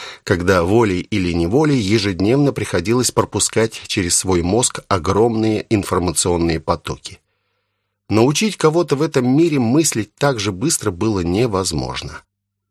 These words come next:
«А с этими что делать?» спросила у него Нирма. Капитан вернулась из деревни не только со своими бойцами, но и притащила с собой исхудавших чуть ли не до костей пленников –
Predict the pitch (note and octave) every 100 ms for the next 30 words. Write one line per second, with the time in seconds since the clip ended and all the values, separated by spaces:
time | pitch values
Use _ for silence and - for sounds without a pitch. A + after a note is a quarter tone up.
0 | _ C3+ C#3+ C3+ - C3+ A#2+ C3 C3+ C#3+
1 | C3 C#3 C#3 - - A#2+ A#2+ - B2 -
2 | A#2+ A#2 A2+ A2 G#2+ G#2 - _ _ _
3 | _ _ _ _ _ _ - A2 B2+ G3+
4 | G#3+ F3 D#3 D#3+ F3+ E3 - B2 G#2+ G#2+
5 | C#3 D#3+ D#3 C#3+ A#2+ A#2 E3+ E3 D#3 -
6 | C#3 C3+ C3+ C3+ A#2+ F2+ A#2+ A#2 - A2+
7 | A#2 G#2+ F#2+ A#2+ - C3 A#2+ - G#2 -
8 | D3+ D#3 C#3 - G#2+ C#3 - A#2 - -
9 | C3 C#3+ - B2+ - - - C#3 - A2+
10 | G#2 G2+ F2 F2 E2+ - A#2+ - G#2 G2
11 | F#2+ F2+ - E2+